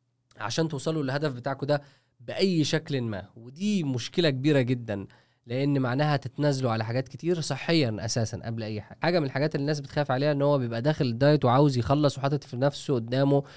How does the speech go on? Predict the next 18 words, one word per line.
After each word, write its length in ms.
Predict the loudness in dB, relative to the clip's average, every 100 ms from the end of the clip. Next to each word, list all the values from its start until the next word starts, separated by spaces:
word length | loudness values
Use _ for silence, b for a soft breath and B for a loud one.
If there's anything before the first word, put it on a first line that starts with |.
| B
شهر 320 | 4 6 8 6
أخس 280 | 0 0
عشرين 400 | 0 0 -2 -2
كيلو 320 | 0 0 2 2
وكلمات 560 | 0 0 2 2 0 -6 -20
وحاجات 400 | -16 -6 0 2
غريبة 520 | 4 6 6 6 2 0 B B B -2
من 240 | 2 4
دي، 200 | 6 6
وده 280 | 6 6 6
بسبب 480 | 4 4 6 6 4
انتشار 600 | 0 0 4 6 8 4
الموضوع 480 | 0 2 2 4 4
ده، 160 | 6
وبسبب 440 | 4 2 4 4 4
انتشار 440 | 2 4 4 6
إن 120 | 4
المدربين 760 | 4 2 2 2 2 4 4